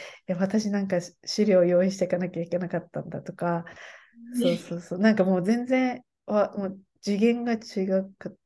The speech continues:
Speaker 1: たか。
Speaker 2: うん。
Speaker 1: だから結局自分ができてない。で、もうまあどうせ、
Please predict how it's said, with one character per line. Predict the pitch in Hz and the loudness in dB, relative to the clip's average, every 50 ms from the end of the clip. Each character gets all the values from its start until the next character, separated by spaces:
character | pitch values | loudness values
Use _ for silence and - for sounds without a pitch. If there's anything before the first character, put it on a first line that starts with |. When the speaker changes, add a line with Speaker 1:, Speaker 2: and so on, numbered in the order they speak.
| _ _ | _ _
Speaker 1:
た | - - - - 277 - _ _ _ _ | -12 -10 -10 -10 -12 -16 _ _ _ _
か。 | - 226 | -12 -10
Speaker 2:
う | 254 269 | -8 -8
ん。 | 220 220 - - 214 254 - 226 226 - _ _ _ | -8 -10 -10 -12 -14 -14 -14 -18 -20 -20 _ _ _
Speaker 1:
だ | - 214 | 2 6
か | 269 | 6
ら | 269 240 | 6 6
結 | - 269 277 | 6 4 4
局 | 277 302 294 | 4 4 2
自 | 247 214 233 220 | 4 4 2 2
分 | 220 233 | 4 4
が | 226 220 | 2 2
で | 208 214 | 2 0
き | 214 - | 0 -2
て | 196 | -2
な | 185 180 165 | -2 -2 -2
い。 | 175 196 208 - - - - - - - _ _ | -4 -4 -6 -8 -10 -16 -20 -20 -20 -20 _ _
で、 | 226 220 202 196 | 2 4 6 6
も | 190 185 190 180 | 4 4 2 2
う | |
ま | 185 190 185 180 | 2 2 2 2
あ | |
ど | 175 190 190 | 4 4 4
う | 196 | 4
せ、 | 196 220 208 202 196 185 196 | 4 4 4 4 4 2 -2